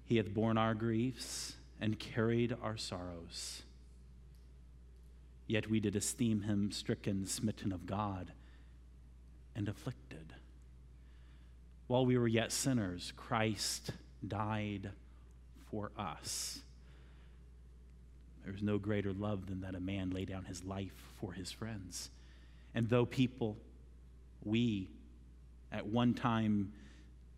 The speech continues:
did not esteem him or consider him, we considered him in, in a sense, if we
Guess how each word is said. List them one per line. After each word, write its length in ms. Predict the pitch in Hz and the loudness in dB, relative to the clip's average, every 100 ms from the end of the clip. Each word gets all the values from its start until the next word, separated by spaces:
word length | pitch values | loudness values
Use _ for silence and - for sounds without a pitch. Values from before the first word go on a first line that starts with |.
| - - - - | -18 -18 -14 -8
did 240 | - 120 107 | 2 4 6
not 460 | 120 131 123 - | 4 4 0 -4
esteem 520 | 110 - - 120 113 110 | -2 -2 2 4 6 6
him 280 | 107 104 | 6 6
or 400 | 104 101 101 101 - - - - - - | 4 2 0 -2 -4 -14 -18 -18 -18 -10
consider 440 | - 104 - 113 107 | -2 0 4 4 4
him, 180 | 110 107 | 2 2
we 120 | 107 | 0
considered 500 | - 113 127 120 104 | 2 2 4 6 6
him 220 | 110 104 | 4 6
in, 260 | 104 101 113 | 4 2 2
in 120 | 110 | 2
a 60 | 107 | 2
sense, 480 | - 113 104 - - - - - | 2 2 2 -2 -4 -14 -16 -4
if 140 | 117 | 0
we 120 | 123 | 2